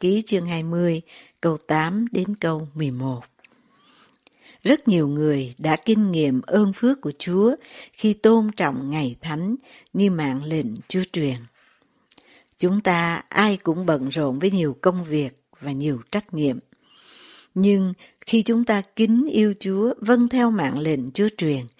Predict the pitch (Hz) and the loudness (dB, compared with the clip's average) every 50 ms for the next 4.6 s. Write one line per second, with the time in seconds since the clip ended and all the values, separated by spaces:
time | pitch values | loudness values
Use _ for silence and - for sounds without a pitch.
0 | - - - - - - - _ 208 233 269 311 - - 202 156 147 151 190 226 | -20 -20 -20 -20 -20 -20 -8 _ 2 2 2 2 0 0 0 2 2 2 2 2
1 | 214 175 147 143 143 - 214 220 240 226 208 175 160 156 - - 220 214 214 202 | 2 0 0 -2 0 0 2 4 4 4 4 2 0 0 -2 -2 -2 0 0 0
2 | 185 170 160 147 143 143 139 135 - 185 233 226 226 208 175 151 147 147 156 185 | -2 -2 -2 0 0 -2 -2 0 2 2 4 4 4 2 0 -2 -2 -2 -2 -2
3 | 240 277 - _ _ _ _ _ _ _ _ _ - - 151 170 196 214 196 185 | -2 -4 -8 _ _ _ _ _ _ _ _ _ -8 -2 2 2 4 4 4 2
4 | 170 160 151 147 - - 170 165 165 160 160 156 | 0 -2 -4 -8 -6 -4 -2 0 0 2 0 0